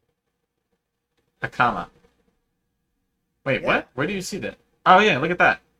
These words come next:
Speaker 2: <laughs>
Speaker 1: Look at that. And we got a raid from Blame Antics while we're doing the podcast. Thank you, Antics. Um,
Speaker 2: Wow.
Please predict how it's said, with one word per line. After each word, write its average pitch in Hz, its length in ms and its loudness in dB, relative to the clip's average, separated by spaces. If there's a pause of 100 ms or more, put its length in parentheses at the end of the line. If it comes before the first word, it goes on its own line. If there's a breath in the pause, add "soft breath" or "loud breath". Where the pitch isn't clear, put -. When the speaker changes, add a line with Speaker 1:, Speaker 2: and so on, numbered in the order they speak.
(680)
Speaker 2:
<laughs> 220 840 -6
Speaker 1:
Look 139 160 -4
at 147 100 -2
that. 101 260 2 (320)
And 127 100 0
we 139 80 2
got 139 140 8
a 127 60 4
raid 135 280 4
from 123 160 -6
Blame 127 220 0
Antics 113 420 -6
while 113 160 2
we're 113 120 -4
doing 117 180 -4
the 117 60 -8
podcast. 101 600 -6
Thank 107 200 -12
you, 107 140 -8
Antics. 104 540 -10
Um, 131 320 4
Speaker 2:
Wow. 151 460 -6